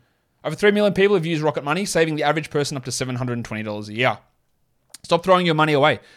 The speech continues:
Cancel unwanted subscriptions and manage your expenses the easy way by going to rocketmoney dot com slash locked on N B A.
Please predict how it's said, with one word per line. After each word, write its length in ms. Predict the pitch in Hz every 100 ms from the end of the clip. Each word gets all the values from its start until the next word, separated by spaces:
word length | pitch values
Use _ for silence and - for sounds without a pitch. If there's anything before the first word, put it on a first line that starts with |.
| _ _
Cancel 380 | - 180 175 165
unwanted 480 | 160 160 151 143 135
subscriptions 540 | 127 123 131 120 127
and 120 | 123 127
manage 280 | 139 170
your 100 | 143
expenses 460 | 120 - 113 113 113
the 200 | 117 120
easy 240 | 135 139
way 140 | 123 107
by 160 | 104
going 200 | 117 127
to 100 | 123
rocketmoney 480 | 127 175 - 147 139
dot 180 | 131 127
com 160 | 127 117
slash 280 | - 120
locked 180 | 120 -
on 80 | 107
N 80 | 104
B 100 | 107
A. 200 | 127